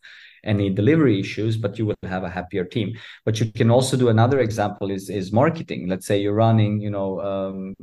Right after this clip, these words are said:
social media campaigns on LinkedIn, TikTok, uh, YouTube, uh, Twitter, Facebook, and, you know, it's different demographics. So what you could do is that instead of using all of these tools to aggregate and then look at bunch of graphs and dashboards everywhere, et cetera,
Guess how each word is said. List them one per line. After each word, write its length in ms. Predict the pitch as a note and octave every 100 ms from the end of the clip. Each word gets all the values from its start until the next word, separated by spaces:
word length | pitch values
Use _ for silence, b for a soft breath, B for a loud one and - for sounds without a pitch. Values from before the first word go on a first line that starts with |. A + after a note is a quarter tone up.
| - A2
social 380 | - A2+ A2
media 400 | G#2 G#2+ G#2+ G2+
campaigns 680 | F#2 F#2 F#2 B2+ A2+ A2+ - b b _
on 140 | G#2+ G#2
LinkedIn, 640 | A2 A2 A2+ G#2+ A2 A2
TikTok, 560 | A2 G#2 - G2+ G2+ -
uh, 240 | G2 F#2+ F#2+ G2+
YouTube, 460 | A2+ A2+ G#2+ G2 G#2
uh, 500 | G2+ F#2+ F#2+ F#2+ G#2 A2
Twitter, 640 | - A2 G#2 G#2 G#2 - -
Facebook, 540 | B2 C#3 - A#2+ A2+ A2+ B B B -
and, 300 | A2 G#2+ G#2+
you 80 | G#2+
know, 100 | G#2
it's 200 | A2 A2
different 500 | B2+ D3 C#3+ A#2 -
demographics. 800 | A2+ A2 D3+ F#3+ - - - - b b b
So 260 | - B2+ A2+
what 360 | A2 A2+ A2+
you 100 | B2+
could 180 | A#2 A2+
do 220 | B2 C#3+
is 140 | C3+ A2+
that 220 | A2 G2+
instead 360 | A2+ A2 A#2 A#2
of 180 | G#2+
using 420 | A2+ B2 C#3+ C3 A2+
all 100 | G#2+
of 80 |
these 200 | G#2 G2
tools 340 | - - G#2+ -
to 120 | -
aggregate 720 | A#2+ A#2+ A#2 A2 A2+ A2 G#2+
and 120 | G2 G2
then 140 | G2
look 240 | C3+ D3
at 120 | C#3 A#2
bunch 280 | A#2+ A2+
of 160 | A2 G2+
graphs 520 | A2+ G#2+ A2 A2 A2
and 140 | F#2 F#2
dashboards 600 | B2 B2+ - A#2+ A2+ A2
everywhere, 400 | G#2+ G#2 G#2+ G#2
et 100 | G2+
cetera, 320 | A2+ A2+